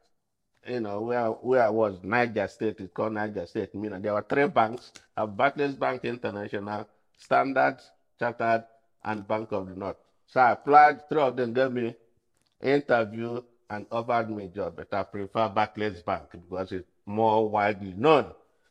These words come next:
So I joined Barclays Bank February nineteen seventy-six, and like anybody else, like even in this country, young people, you see all your friends, you know,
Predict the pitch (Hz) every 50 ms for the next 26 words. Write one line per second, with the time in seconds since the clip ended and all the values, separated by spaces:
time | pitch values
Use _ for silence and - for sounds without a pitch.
0 | _ _ - 120 104 101 104 131 160 175 160 143 147 143 143 - 147 147 143 143
1 | - 135 127 127 127 123 - - _ _ _ _ _ _ _ _ - 139 143 139
2 | 139 139 135 127 117 113 123 123 123 117 - 123 117 113 - 110 98 98 95 -
3 | 104 95 - - 139 170 202 214 214 - - - - _ _ _ _ _ _ _
4 | _ _ _ _ _ _ _ _ _ _ _ _ _ - 156 165 170 175 175 175
5 | 165 - - _ _ _ _ _ _ _ _ - 143 156 160 156 165 170 175 180
6 | 190 190 175 175 175 170 165 143 147 139 151 156 147 131 127 127 123 117 - 127
7 | 127 139 147 156 165 151 135 123 123 143 151 - - - 143 135 131 127 139 131
8 | 131 143 165 175 175 165 165 170 160 156 - 117 104 87 - _ _ _ _ _
9 | _ - 123 123 - 185 170 165 175 180 170 147 135 120 - - 165 165 147 127
10 | 113 110 123 143 156 147 131 120 135 170